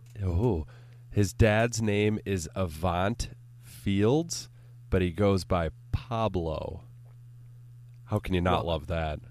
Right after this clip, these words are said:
Speaker 2: <laughs> Love that. That is amazing. Do we have any stats on his dad's size?
Speaker 1: I have no idea. We'll have to wait for the next one. I've not actually seen a picture of him, but Pablo, Pablo Fields, are you fucking kidding me?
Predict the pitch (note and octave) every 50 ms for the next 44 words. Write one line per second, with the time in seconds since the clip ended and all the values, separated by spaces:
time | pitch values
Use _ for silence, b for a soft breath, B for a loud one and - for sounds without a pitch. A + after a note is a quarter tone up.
0 | - - - - - C3 B2 C#3+ D3 C3 - F3+ D3 - A#2 G#2 G2+ G2+ - -
1 | - C#3 C#3 C#3 C3+ - B2+ A#2 A2+ A2+ A2+ A#2 B2 A#2+ - A#2 A2+ A2 A2+ B
2 | B B B - - D#3+ E3 E3+ F#3 E3+ F#3+ - - - D3 C3+ C#3+ - - -
3 | - C#3 C3 C3 B2+ B2 A#2+ A#2+ B2+ B B B B B B B B B B B
4 | B - - C#3 B2 A2 - C#3 B2+ B2+ C3 B2+ A#2 - - - - D3 B2 A#2+
5 | D3+ C#3 - B3+ A#3+ - - - - - - - - - - - - - - -
6 | - - - F#2+ G#2 A2+ A2 G2+ F2+ G2 F#2+ F#2 F2+ F2 E2 E2+ E2+ E2 D#2 D2+
7 | D2 - - - - - - G2 G2+ G2+ F#2+ - G2 F2+ F2+ F2 - - F2+ F2
8 | E2+ E2+ D#2+ - - E2+ D#2+ - D#2+ F#2+ F2+ G2+ G2+ G2+ F#2+ F#2+ F#2+ - - -
9 | F2+ - - A2 G2 F2 E2 - - G2 F#2+ - - - D#2+ D#2 D#2+ D#2 D2+ D2+
10 | F2+ - F2+ E2 E2 E2+ B B B B B B B B B B B B B B
11 | B B B B B - - - - - - - - A#2 A#2 A#2+ A#2 A2 G2+ E2
12 | D2+ D2+ D2+ - - - - - A#2 A2+ A#2 A#2 B2 A#2+ A2+ G#2 F#2 - - A#2
13 | A2 G#2+ F2 D#2+ D#2 - - - F2 E2+ G#2+ B2+ - - A2 G#2+ G#2 - G2+ F#2
14 | - - E2 E2 F2+ G2 G2+ G#2+ A2 A#2 A#2